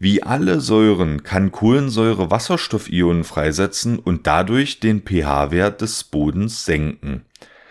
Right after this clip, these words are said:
Die Versauerung durch das Lösungsgleichgewicht von Kohlenstoffdioxid in Wasser ist von der Stärke der Atmungsaktivitäten im Boden abhängig,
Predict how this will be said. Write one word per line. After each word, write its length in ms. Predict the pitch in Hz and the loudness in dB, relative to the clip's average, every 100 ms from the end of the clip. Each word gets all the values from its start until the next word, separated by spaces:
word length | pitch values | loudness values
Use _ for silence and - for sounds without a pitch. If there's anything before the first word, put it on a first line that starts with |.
| - - | -20 -6
Die 100 | 95 | -4
Versauerung 840 | 98 82 85 123 175 147 117 98 | -2 2 4 6 4 2 0 0
durch 220 | 87 87 | 0 -2
das 200 | - 85 | -2 -2
Lösungsgleichgewicht 1120 | 90 107 254 160 147 - 107 117 - 107 107 - | 2 2 2 -2 -2 -4 -2 -2 -4 -2 -4 -4
von 200 | 101 92 | -2 -2
Kohlenstoffdioxid 1200 | - 101 101 - - - - 143 139 - 120 - | 2 0 0 -2 -4 -2 -2 -2 -2 -2 -2 0
in 180 | 82 | -2
Wasser 460 | 73 127 117 101 - | 0 0 0 0 -2
ist 220 | 87 - | -8 -10
von 240 | - 101 92 | -4 0 0
der 160 | 87 | 0
Stärke 580 | 82 - - - 95 113 | -2 -4 -6 -6 -4 -4
der 180 | 104 98 | -4 -6
Atmungsaktivitäten 1200 | 104 117 147 135 - - - 90 82 - 82 76 | -6 -4 -4 -4 -6 -8 -4 -2 -2 0 -2 0
im 160 | 80 82 | -2 0
Boden 260 | 82 78 73 | 0 0 -2
abhängig, 560 | - - 73 71 - | -6 -6 -4 -4 -8